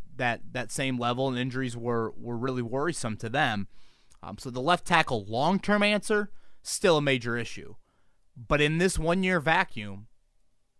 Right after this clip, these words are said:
if that Achilles cooperates, you could make the argument you're a better offensive line. Now,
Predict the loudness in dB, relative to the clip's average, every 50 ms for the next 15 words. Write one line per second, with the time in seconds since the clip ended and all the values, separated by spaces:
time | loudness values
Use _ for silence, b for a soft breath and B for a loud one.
0 | _ _ _ _ _ _ _ _ _ _ _ _ _ _ _ _ _ _ _ -20
1 | -12 -6 -4 -4 -4 -2 0 2 4 4 4 2 2 2 4 6 6 6 6 2
2 | 0 0 -2 -4 -6 -8 -8 -10 -10 -12 -16 -18 -20 -20 _ _ _ _ _ _
3 | _ _ _ _ _ _ _ _ _ _ _ _ _ _ _ _ _ _ _ _
4 | _ _ _ _ _ _ _ _ _ _ _ -20 -18 -14 -8 -6 -4 -2 0 0
5 | 2 4 4 2 2 2 4 4 4 4 4 2 -2 0 0 0 0 2 2 4
6 | 4 4 2 2 0 -4 -6 -6 -6 -8 -8 -8 -8 -10 -8 -2 2 4 4 4
7 | 2 0